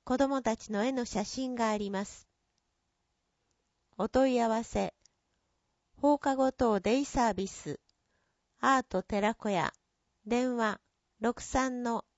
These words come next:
四八五三。男性料理講座、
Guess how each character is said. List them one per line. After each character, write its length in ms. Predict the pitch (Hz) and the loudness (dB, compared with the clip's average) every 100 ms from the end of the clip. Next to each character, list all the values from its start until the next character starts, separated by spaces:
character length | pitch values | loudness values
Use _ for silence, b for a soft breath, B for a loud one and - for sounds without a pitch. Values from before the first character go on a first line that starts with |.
| - | 0
四 280 | 247 294 | 2 2
八 340 | 254 277 - 214 | -2 -6 -4 -4
五 260 | 214 220 | -2 -2
三。 340 | 226 - 190 170 _ _ _ _ _ _ _ _ _ _ _ _ _ _ _ _ _ | -2 -4 -6 -10 _ _ _ _ _ _ _ _ _ _ _ _ _ _ _ _ _
男 280 | 196 269 320 | 2 4 4
性 300 | - 302 294 | 2 2 4
料 260 | 277 285 285 | 4 4 4
理 140 | 269 | 0
講 320 | - 254 214 | 0 0 0
座、 300 | 185 160 156 | 0 -2 -2